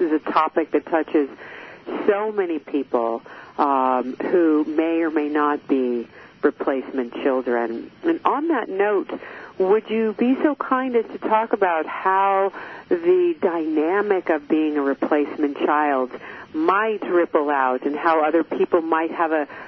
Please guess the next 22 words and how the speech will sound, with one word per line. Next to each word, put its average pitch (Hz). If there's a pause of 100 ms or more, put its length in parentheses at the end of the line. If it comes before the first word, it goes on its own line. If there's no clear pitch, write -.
(140)
constellation 175
that's 156
maybe 180
not 156
exactly 254
being 220
a 208
replacement 185
child, 156
but 151 (480)
how 180
that 185 (500)
other 208
issues 196
could, 233
uh, 175
manifest 165
in 151
an 143
eating 147
disorder? 131 (460)
Um, 139